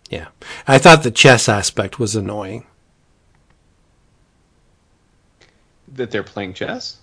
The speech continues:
Speaker 1: Yeah. That they're manipulating these characters
Speaker 2: Mm-hmm.
Speaker 1: vi-, vis-a-vis a chessboard.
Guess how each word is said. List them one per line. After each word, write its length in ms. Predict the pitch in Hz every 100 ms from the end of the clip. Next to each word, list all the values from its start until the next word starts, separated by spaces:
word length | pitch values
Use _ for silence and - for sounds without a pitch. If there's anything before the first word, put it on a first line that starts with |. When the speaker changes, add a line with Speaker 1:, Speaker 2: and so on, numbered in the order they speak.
| -
Speaker 1:
Yeah. 420 | 135 123 110 110 - _ _ _
That 200 | 151 135
they're 120 | 131
manipulating 880 | 117 120 127 151 147 127 120 113 107
these 240 | 101 104 -
characters 640 | 131 120 117 107 95 - - - - - - _ -
Speaker 2:
Mm-hmm. 180 | 143 110
Speaker 1:
vi-, 300 | 92 156 156
vis-a-vis 640 | 147 143 123 123 110 120 107
a 60 |
chessboard. 800 | - - 113 - - 92 85 -